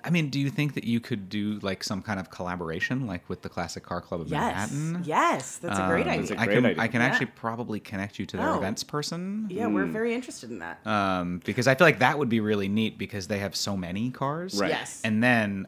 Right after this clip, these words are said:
Speaker 1: I mean, they take care of them.
Speaker 3: Right.
Speaker 1: Right? Like, you
Speaker 2: Absolutely.
Speaker 1: don't have to deal with the maintenance and the worry
Speaker 2: Right.
Speaker 1: and the
Speaker 3: Right.
Speaker 1: thing and the, you know.
Speaker 3: Yeah.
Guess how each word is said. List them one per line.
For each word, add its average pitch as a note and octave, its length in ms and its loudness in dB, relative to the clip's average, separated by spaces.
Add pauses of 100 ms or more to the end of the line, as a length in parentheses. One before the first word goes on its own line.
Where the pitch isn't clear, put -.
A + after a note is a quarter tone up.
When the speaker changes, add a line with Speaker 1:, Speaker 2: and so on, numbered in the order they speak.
Speaker 1:
I G2 60 -4
mean, F#2 320 -6 (100)
they F#2+ 220 -6
take F#2+ 260 -8
care G#2 240 -2
of - 140 -6
them. - 240 -14 (160)
Speaker 3:
Right. F#2 180 0
Speaker 1:
Right? B2 120 6
Like, A#2+ 220 0
you D3 100 10
Speaker 2:
Absolutely. D3+ 40 8
Speaker 1:
don't C#3+ 140 8
have B2+ 180 6
to B2+ 80 2
deal A#2 240 6
with A2+ 160 2
the G#2+ 80 -2
maintenance G2 480 -2
and F#2+ 100 -4
the F#2 40 -6
worry F2 280 -6
Speaker 2:
Right. D3 120 -4
Speaker 1:
and - 100 -10
the - 40 -12
Speaker 3:
Right. D#2+ 120 -4
Speaker 1:
thing D#2 140 -10
and C#2 100 -12
the, G1+ 40 -14 (180)
you E2+ 100 -6
know. C2+ 140 -12 (160)
Speaker 3:
Yeah. F#2+ 140 -4